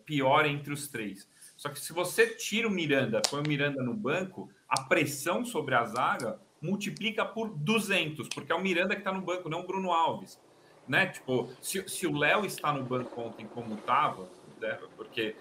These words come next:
o, o Léo tava no banco ontem até fazendo dupla função, explicação do Rogério pro Wellington não tá lá. É, a, a pressão que o Léo tem é, faz, pô,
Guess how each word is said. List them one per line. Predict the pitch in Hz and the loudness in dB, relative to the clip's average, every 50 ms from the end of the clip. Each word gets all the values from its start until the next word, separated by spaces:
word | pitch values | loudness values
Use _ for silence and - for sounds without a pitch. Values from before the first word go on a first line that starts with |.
| - - - - | -16 -14 -8 -4
o, | 120 127 123 - | -4 -4 -2 2
o | 120 | 4
Léo | 127 131 147 143 | 6 6 6 6
tava | 139 127 127 | 4 2 2
no | 127 127 | 2 0
banco | 123 123 120 117 - - | 2 2 0 0 0 -2
ontem | 139 156 165 - 160 | -2 -2 0 0 0
até | 143 151 165 170 | 0 2 0 0
fazendo | - 180 165 170 175 170 165 | 0 0 -2 -2 -2 -2 -2
dupla | 156 170 165 - 170 165 | -2 -2 -2 -2 -2 -4
função, | - - 165 151 - - 147 123 107 98 98 - | -4 -6 -10 -10 -6 -2 -2 -2 -2 -2 -6 -12
explicação | - - - - 110 - 120 117 - 139 139 | -16 -16 -14 -10 -6 -2 -2 -2 -2 -2 -4
do | 139 | -2
Rogério | 135 135 127 117 120 131 135 131 - | -2 -4 -2 2 2 2 2 2 0
pro | - 143 139 | -4 0 2
Wellington | 135 135 135 135 131 - 143 | 4 4 4 2 -2 -6 -6
não | 139 139 143 147 | -6 -6 -8 -6
tá | 151 143 147 | -2 0 2
lá. | 135 113 107 104 - - - - - - - - - - - - - - - | 2 2 0 -2 -6 -14 -20 -20 -20 -20 -20 -20 -20 -20 -20 -20 -20 -8 0
É, | 110 117 117 120 120 120 117 - - - | 2 4 6 6 6 4 2 0 -2 -2
a, | - 135 139 - 156 | -2 -2 0 2 0
a | 160 | 0
pressão | 156 - 180 170 156 147 - - - 185 220 240 226 | 0 2 0 2 2 2 0 0 0 2 2 2 0
que | - - 160 | -2 -2 -2
o | 143 131 | 0 2
Léo | 127 123 123 117 120 - - | 2 4 4 2 0 -2 -4
tem | 143 156 185 180 135 107 101 107 | -2 -2 -2 -2 -4 -4 -4 -6
é, | 104 | -6
faz, | - - 117 - | -6 -6 -6 -4
pô, | - - - 131 113 104 | 0 2 4 4 4 2